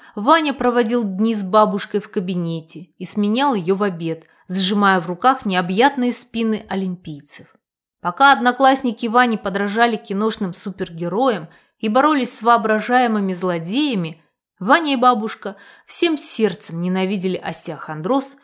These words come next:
и вели с ним нескончаемую битву. «Лопаткин, если ты не можешь найти дискриминант,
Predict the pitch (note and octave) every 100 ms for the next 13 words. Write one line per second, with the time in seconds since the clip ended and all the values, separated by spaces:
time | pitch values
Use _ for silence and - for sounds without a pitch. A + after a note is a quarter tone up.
0 | _ _ A#3 C4+ D#4 C#4+ C4 B3 A#3 D#4
1 | - - F#3 F#3 E3 F3 F3 E3+ E3 E3
2 | D#3 D#3 - C#3+ D3 _ _ _ _ _
3 | _ _ _ - G#3 - B3+ A3 - D#3
4 | D#3 _ _ - G3 D#4+ D#4 C#4+ C#4+ C4+
5 | A3+ A3+ A3+ F#3 - F3+ F#3 A3 F3 E3+
6 | - D#3 E3+ E3 G3+ B3 A3+